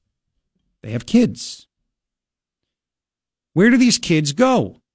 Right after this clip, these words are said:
They go to school. So now you have a bunch of teachers at T U S D that refuse to go to school now 'cause they claim it's not safe.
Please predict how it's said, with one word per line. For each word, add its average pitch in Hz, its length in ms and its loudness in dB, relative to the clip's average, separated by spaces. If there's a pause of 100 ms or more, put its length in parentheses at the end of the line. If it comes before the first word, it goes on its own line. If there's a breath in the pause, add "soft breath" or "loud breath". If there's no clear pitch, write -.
(1120)
They 120 80 -8
go 117 140 -2
to 135 60 0
school. - 560 -2 (1300)
So - 220 -2
now 175 220 4
you 254 180 4
have 143 580 0 (380)
a 135 80 0
bunch 196 340 2
of 185 160 -2
teachers - 800 -2 (240)
at 120 140 -8
T 220 220 2
U 233 120 4
S 208 140 0
D 185 140 0
that 156 120 2
refuse 180 520 0
to 180 100 -4
go 165 260 0
to 160 180 -4
school 160 400 0
now 127 440 0 (760)
'cause 135 180 -2
they 139 120 0
claim 196 380 2
it's - 220 -4
not 151 220 -2
safe. - 540 -8